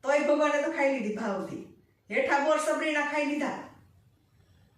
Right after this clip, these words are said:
અને ભાવે તમે, કભાવ હોય ને, બત્રીસ ભાતના ભોજન તમે પીરસો ને તો એ ભાવે નહીં.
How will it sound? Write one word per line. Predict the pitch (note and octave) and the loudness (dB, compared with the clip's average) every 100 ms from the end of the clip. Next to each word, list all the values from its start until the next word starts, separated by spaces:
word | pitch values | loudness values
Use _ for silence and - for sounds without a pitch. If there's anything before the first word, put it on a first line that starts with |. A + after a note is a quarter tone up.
| _ _ _ _ _ _ _ _ _ _ _ _ _ _ _ _ _ _ _ _ _ | _ _ _ _ _ _ _ _ _ _ _ _ _ _ _ _ _ _ _ _ _
અને | A3 G#3+ | -8 -6
ભાવે | A3 C4 C#4 B3+ | 0 2 4 2
તમે, | B3+ A#3+ G#3+ G3+ G3+ G3+ - - _ | 0 -2 -2 -2 -4 -6 -14 -20 _
કભાવ | B3+ B3+ C#4 C4+ | -4 2 2 4
હોય | D4+ | 2
ને, | E4 C4+ A3+ | 2 0 -2
બત્રીસ | A3+ C4+ B3+ C4 | -4 -4 -4 -4
ભાતના | A#3+ A#3 G3+ | -4 -4 -4
ભોજન | G#3 A#3 B3 A#3 | -4 -4 -2 -4
તમે | G#3+ G3+ | -4 -6
પીરસો | G#3+ A#3 A#3 | -6 -6 -6
ને | G3+ | -6
તો | G3 | -6
એ | G3 G3 | -6 -8
ભાવે | F#3+ G#3+ A#3 | -8 -8 -8
નહીં. | A#3 - | -8 -10